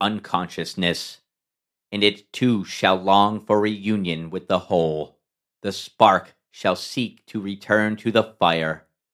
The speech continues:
for otherwise it becomes nothing. The web of fate is rewoven, and the paths of destiny remade.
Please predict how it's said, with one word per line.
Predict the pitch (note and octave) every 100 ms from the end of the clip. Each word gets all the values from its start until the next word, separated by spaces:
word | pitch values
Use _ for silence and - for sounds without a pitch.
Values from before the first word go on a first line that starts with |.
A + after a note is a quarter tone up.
| -
for | G#2+ -
otherwise | A#2 G#2 F#2 F2+ F2 F2+ F2 - _ _ _
it | A2 -
becomes | G2 - F#2 F#2+ F#2+ F#2+
nothing. | F2+ E2+ - D#2+ D#2+ - _ _ _ _ -
The | F#2+
web | F#2 A2+ G#2+
of | A2 - -
fate | F#2 E2+ _ _ _ -
is | G2+ F2
rewoven, | E2+ A2 G#2+ F#2 F#2+ F2 F2 E2 - _ _ -
and | G#2
the | G2+
paths | - - G2 E2+ -
of | - G2+ -
destiny | G#2 F2+ - G2 G2
remade. | D#2 G2 G2 F2 E2 D#2+ D#2+